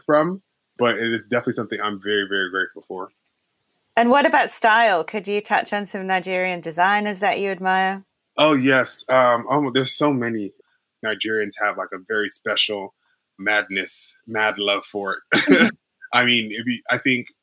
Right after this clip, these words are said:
Speaker 1: young Nigerians get their, um, love for style, um, from, like, you know, their parents, and it, you can see, like, grandparents who, they're, when they get dressed, it's a, it's a moment.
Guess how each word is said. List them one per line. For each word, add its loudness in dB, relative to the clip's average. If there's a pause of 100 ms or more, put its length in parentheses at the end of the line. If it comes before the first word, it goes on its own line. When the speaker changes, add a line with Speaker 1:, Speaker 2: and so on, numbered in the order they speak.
(120)
Speaker 1:
young 2
Nigerians -2 (100)
get -2 (380)
their, 0
um, -2
love -4
for -6
style, 0
um, -4 (100)
from, -4
like, -6
you -8
know, -6
their -8
parents, -2
and -6
it, -6 (100)
you -16
can -6
see, -8
like, -2
grandparents -4 (540)
who, 0
they're, 0
when -4
they 0
get 2
dressed, 2
it's -4
a, -2
it's -6
a -4
moment. -6